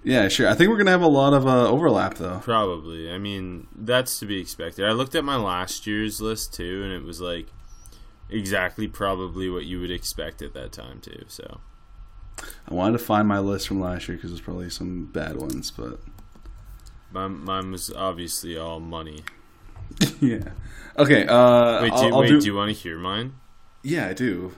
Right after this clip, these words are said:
Speaker 1: I do.
Speaker 2: Uh, as I open the document. I should have thought ahead. Just fill in time here, people.
Speaker 1: Look, we're, we're just trying to hit our quota here,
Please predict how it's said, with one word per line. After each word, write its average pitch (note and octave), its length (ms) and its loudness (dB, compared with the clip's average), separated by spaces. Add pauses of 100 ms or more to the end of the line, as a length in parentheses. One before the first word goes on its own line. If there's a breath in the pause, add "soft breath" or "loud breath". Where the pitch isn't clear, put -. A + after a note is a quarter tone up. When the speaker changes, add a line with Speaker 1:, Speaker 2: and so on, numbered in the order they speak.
(280)
Speaker 1:
I F2+ 80 -10
do. F#2+ 200 -8
Speaker 2:
Uh, F2+ 200 -14
as E2+ 140 -8
I E2 140 -8
open D#2+ 320 -10
the D#2+ 40 -12
document. D#2 540 -14
I F2+ 60 -14
should - 180 -12
have G#2 100 -10
thought E2 260 -10
ahead. D#2+ 400 -10 (120)
Just - 260 -20
fill G2+ 220 -10
in G2 80 -10
time D#2+ 400 -12
here, D2+ 180 -14
people. D2+ 440 -16 (360 soft breath)
Speaker 1:
Look, G2 320 -4
we're, A#2+ 320 0
we're B2 180 2
just C3+ 300 0
trying E3 180 6
to D3+ 60 6
hit D3 160 4
our C#3+ 100 4
quota A#2+ 420 0
here, - 140 -12